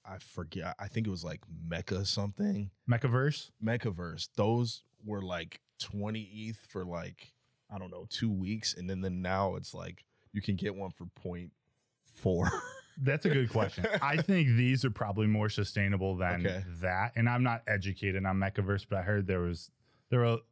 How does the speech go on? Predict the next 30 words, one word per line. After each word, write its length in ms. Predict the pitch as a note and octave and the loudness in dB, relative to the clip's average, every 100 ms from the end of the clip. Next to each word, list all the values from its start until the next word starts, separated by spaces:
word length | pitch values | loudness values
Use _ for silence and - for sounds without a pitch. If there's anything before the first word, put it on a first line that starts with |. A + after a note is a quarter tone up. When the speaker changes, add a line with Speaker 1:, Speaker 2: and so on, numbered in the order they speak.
| _ _ - | _ _ -2
Speaker 2:
a 80 | A#2+ | 2
lot 280 | A#2+ A#2 G2+ | 4 4 2
of 80 | - | 2
things 320 | G#2 G2+ F2 | 4 4 4
going 280 | G2 F#2+ F#2 | 2 2 2
on, 220 | F#2 F2+ | 2 0
maybe 220 | F2 F2 | 0 -2
some 160 | - E2 | -6 -6
sketchy 380 | - F2+ - | -4 -4 -4
stuff. 460 | E2+ - F2 E2+ _ _ _ _ _ | -8 -4 -4 -4 _ _ _ _ _
Um, 340 | G#2 E2+ D#2+ E2 | -8 -8 -10 -2
Speaker 1:
They 140 | B2 | 0
all, 200 | A#2 B2+ G#2+ - | 0 -2 -4 -8
the 200 | A#2 G#2+ | -2 -2
biggest 640 | F#2+ - - C3+ D3+ A#2+ | -2 -8 0 2 4 4
commonality 540 | C3 A#2+ G2+ G#2 A#2 A2+ | 2 4 6 6 4 2
with, 140 | F#2+ - - | 0 -4 -4
that 160 | F2+ | 0
I 160 | F#2 A2 | 4 4
heard 260 | A2+ A#2+ | 4 4
was 200 | A2 F#2 | 2 0
they 180 | D#2+ F#2+ | -2 -6
all 260 | D#2+ F#2 E2+ | 0 -2 0
look 200 | F2+ - | -6 -8
the 80 | - | -10
same. 320 | F2 G2 - | -8 -10 0
There's 240 | A2+ G#2 F#2 | 2 2 4
no, 160 | G#2 | 2
Speaker 2:
Okay. 180 | C#3 A#2 | 4 2
Speaker 1:
like, 420 | F#2+ F#2 - - | -2 -6 -10 -18